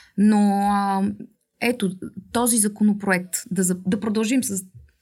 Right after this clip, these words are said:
нещата, които няма да харесат, че ще кажа. Законопроектът е абсурден. Законопроектът засяга, а, абсолютно козметични неща, по никакъв начин не повлиява на проблемите, които съществуват.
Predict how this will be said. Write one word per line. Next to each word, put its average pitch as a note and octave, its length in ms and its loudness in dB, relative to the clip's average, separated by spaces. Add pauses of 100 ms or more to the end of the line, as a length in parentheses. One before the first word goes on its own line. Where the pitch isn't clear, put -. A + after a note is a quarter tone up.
(100)
нещата, G3+ 440 0
които F#3 400 -6 (120)
няма F#3+ 220 2
да - 80 -6
харесат, - 400 -6 (160)
че E2+ 100 -6
ще D2+ 140 -10
кажа. D#2 240 -6 (600)
Законопроектът F#3 680 -2
е A#3 40 0
абсурден. G#3 600 -4 (500)
Законопроектът G3 680 0
засяга, G#3+ 600 0 (420)
а, A3+ 360 -2
абсолютно B3 560 -4
козметични G3 640 0
неща, E3+ 440 -4 (320)
по B3 100 2
никакъв B3 340 0
начин A3 460 4
не F#3+ 140 0
повлиява F#3+ 480 2
на F3 120 0
проблемите, E3 580 -2
които D#3+ 220 -8
съществуват. F3 680 -6